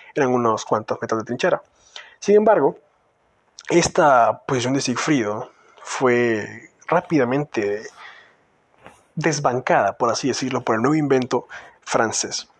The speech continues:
perdón, brit-, británico, que entraría en uso en esta, en septiembre de este año, el tanque. Y vamos a hablar de que el tanque como tal era un nombre clave, y este nombre en clave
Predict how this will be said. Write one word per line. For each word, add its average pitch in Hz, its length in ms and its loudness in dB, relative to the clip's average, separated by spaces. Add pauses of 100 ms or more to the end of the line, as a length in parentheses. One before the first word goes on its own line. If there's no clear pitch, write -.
(200)
perdón, 120 460 0
brit-, 139 300 0
británico, 147 520 -4 (520)
que 175 120 2
entraría 156 600 2 (720)
en 151 440 2 (260)
uso - 440 0 (400)
en 123 480 -6
esta, 113 840 0
en 135 140 -4
septiembre 139 520 0
de 110 80 0
este 127 240 -4
año, 110 300 -4 (440)
el 117 180 -2
tanque. 107 400 -4 (360)
Y 190 100 2
vamos 247 240 2
a - 20 4
hablar 202 220 6
de 196 120 -2
que - 120 -6
el 117 180 -4
tanque 190 280 -4
como 123 260 -4
tal 143 160 0
era 147 140 0
un 147 60 -4
nombre 156 400 -4
clave, 139 440 -2 (600)
y 156 80 -2
este - 180 -2
nombre 175 220 -2
en 147 40 -8
clave 123 400 -2